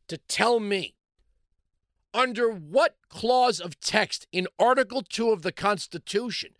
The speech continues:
does the President of the United States have the unilateral authority to first break a contract and then just eliminate these debts? I'd like to see it. Only Congress can make such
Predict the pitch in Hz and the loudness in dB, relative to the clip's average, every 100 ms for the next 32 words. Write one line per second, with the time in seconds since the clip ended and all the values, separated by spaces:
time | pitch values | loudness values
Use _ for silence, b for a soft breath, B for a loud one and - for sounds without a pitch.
0 | b b b 208 147 180 - 240 285 302 | b b b -2 0 -4 -2 0 0 0
1 | 311 - 208 165 196 202 190 220 220 160 | -6 -2 -2 -2 -4 0 2 2 0 -6
2 | - 214 180 185 175 156 156 269 311 294 | -4 -2 0 0 -2 -2 -6 -4 -2 2
3 | 254 247 226 196 - 233 226 165 82 b | 2 2 0 -2 -2 0 2 0 -4 b
4 | b b - 196 - 247 269 - 202 240 | b b -8 -8 0 2 2 -2 -4 -4
5 | 220 175 - 254 277 - 143 120 - b | -4 -8 0 0 0 -4 -6 -6 -8 b
6 | b b 220 208 240 254 196 151 226 - | b b -2 2 2 0 0 0 0 -2
7 | _ 190 202 160 208 214 220 196 180 131 | _ -2 0 2 2 2 2 2 0 -6
8 | 175 143 - 120 - - - _ - 208 | -8 -6 -6 -6 -8 -18 -18 _ -2 0
9 | 196 196 208 - 180 - 160 95 _ _ | 2 0 0 -2 -10 -8 -10 -12 _ _
10 | _ _ _ _ _ _ _ _ _ _ | _ _ _ _ _ _ _ _ _ _
11 | _ - 294 339 359 339 294 _ _ - | _ 2 2 2 -4 -6 -6 _ _ -4
12 | - 262 294 247 156 156 - - 190 185 | 2 4 4 0 -6 -6 -8 -8 -8 -2
13 | 208 247 - _ - - 233 226 | 0 0 -2 _ -4 0 0 0